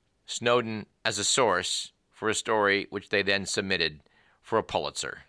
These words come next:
And no, we have not yet seen the Oliver Stone movie about Snowden. Have you? If you have, drop us a line at info at Radio Parallax. Let us know what you think. And we do want to take a moment to thank people that have continued, continued to contribute money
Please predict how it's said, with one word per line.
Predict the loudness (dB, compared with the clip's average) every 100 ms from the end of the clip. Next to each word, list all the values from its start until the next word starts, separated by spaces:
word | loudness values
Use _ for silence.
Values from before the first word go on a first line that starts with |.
| -20 _ _ _ _ _ _ _ _ _ _ _ _ _ _ _ _
And | -10 -4
no, | 0 2
we | 2
have | 2
not | 2 2
yet | 0 -2
seen | 0 0 0
the | -4 -4
Oliver | -2 -2 -2 -8 -8 -10
Stone | -8 -2 -2 -2 -6 -10
movie | -8 -8 -6 -10 -12 _ -14
about | -8 -4 -4
Snowden. | -4 -8 -8 -8 -10 -14 -20 _
Have | -6 -4
you? | 0 0 0
If | -2 -2
you |
have, | 0 2
drop | 4 2
us | 0
a | 2
line | 2 2
at |
info | 0 0 4 4
at | 4
Radio | 0 2 0
Parallax. | 2 4 4 4 -2 -14 -20 -20 -16 -4
Let | 0
us | 0 2
know | 2
what | 2
you | -4
think. | -2 -4 -4 _ _ _ -20 -20 -20 _ _ -4
And | 0
we | 4
do | 6
want | 8 6
to | 2 -4 -20 _
take | -4 0
a | 2
moment | 2 2 -2
to |
thank | -2 0 0
people | -4 -2 0
that |
have | 0 -2
continued, | -4 -4 -4 -6
continued | -10 -2 0 0 -2
to | -6
contribute | -6 -6 -4 -4
money | -2 0 0 -2